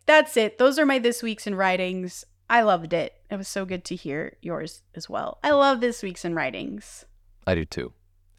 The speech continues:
Speaker 2: I feel like that, it, that's what we've talked about, that we would be talking about this no matter what.
Speaker 1: Yeah.
Speaker 2: If we were, this is, these are conversations that we have <laughs> when we're not even on the podcast.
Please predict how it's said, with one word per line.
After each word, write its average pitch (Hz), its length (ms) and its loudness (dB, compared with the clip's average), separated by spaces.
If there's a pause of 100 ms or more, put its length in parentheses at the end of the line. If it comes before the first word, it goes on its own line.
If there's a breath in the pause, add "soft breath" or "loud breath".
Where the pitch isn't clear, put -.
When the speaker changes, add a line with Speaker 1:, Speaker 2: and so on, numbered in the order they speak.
(560 soft breath)
Speaker 2:
I 156 80 6
feel 262 240 6
like 240 240 4
that, 175 300 6
it, 175 220 -4
that's 208 280 4
what 180 140 -4
we've 190 240 0
talked 175 260 8
about, 165 240 2
that 139 80 -6
we 160 140 0
would 170 100 2
be 165 80 -2
talking 156 400 2
about 127 440 0
this 110 380 -4 (440)
no 113 160 2
matter 117 260 4
what. 95 380 2 (640)
Speaker 1:
Yeah. 123 160 0
Speaker 2:
If - 180 0
we 127 100 2
were, 113 180 2
this 127 220 -4
is, 117 240 -4
these 127 240 0
are 127 80 4
conversations 107 760 0
that 90 140 -4
we 98 100 -4
have 101 420 -4
<laughs> - 20 -20
when 101 160 -6
we're 92 200 -2
not 87 220 -2
even 80 160 -6
on 76 160 -4
the 69 80 -8
podcast. - 640 -8